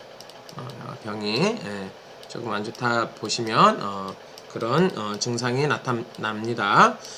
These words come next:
<clears throat> 그래서 흥분도 잘하고, 어, 또 열병이나, 어, 그 이런데 그 또 잘 걸리고 또 땀도, 어, 많이 나고,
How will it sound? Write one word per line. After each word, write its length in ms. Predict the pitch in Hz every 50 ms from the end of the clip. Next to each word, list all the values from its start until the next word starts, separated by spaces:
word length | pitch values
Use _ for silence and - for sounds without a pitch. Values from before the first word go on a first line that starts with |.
| - -
<clears throat> 1900 | - - 240 247 262 262 247 240 202 165 127 - - - - - - - - - - - - - - - - - - - - - - - - - - - -
그래서 360 | 160 165 170 170 160 160 156
흥분도 500 | 156 233 233 208 220 220 202 180 185 180
잘하고, 680 | - 139 131 139 143 139 135 180 220 262 302 - - - - - - - -
어, 160 | 110 107 104 -
또 260 | - 175 156 117 - - - -
열병이나, 960 | 117 131 143 139 - 170 156 143 135 135 127 135 160 190 226 247 269 - - - - - -
어, 500 | - 95 95 95 95 98 98 98 95 95 95 - - - - - - - - -
그 340 | 104 104 104 101 98 98 -
이런데 640 | 117 123 135 135 131 127 151 175 196 208 196 - -
그 280 | - 110 107 104 101 98 -
또 260 | 117 107 104 98 95
잘 280 | - - 139 139 135 127
걸리고 460 | 139 147 156 160 170 165 165 117 98 - - - - - - -
또 240 | 131 127 123 123 -
땀도, 560 | 196 214 220 220 214 180 185 185 202 226 214
어, 220 | 147 117 117 113
많이 280 | 110 107 104 131 143 147
나고, 300 | 147 135 127 123 104